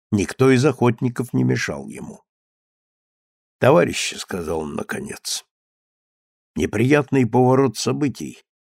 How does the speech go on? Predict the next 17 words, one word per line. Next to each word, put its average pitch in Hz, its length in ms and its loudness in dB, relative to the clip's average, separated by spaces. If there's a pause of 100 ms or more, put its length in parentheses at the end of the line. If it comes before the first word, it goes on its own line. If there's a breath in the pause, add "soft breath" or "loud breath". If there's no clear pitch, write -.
(120)
но 98 220 4
избежать 107 640 0
этого 139 320 -2
было 85 280 -4
невозможно. 92 800 -6 (1200)
Хорошо, 127 520 2
что 175 180 2
не 160 180 4
было 147 280 2
хуже. - 440 -8 (680)
Но 127 100 6
сейчас 143 540 4
мы 160 160 4
должны 147 720 4
изменить 151 720 2
наш 101 280 -2
план. 82 400 -6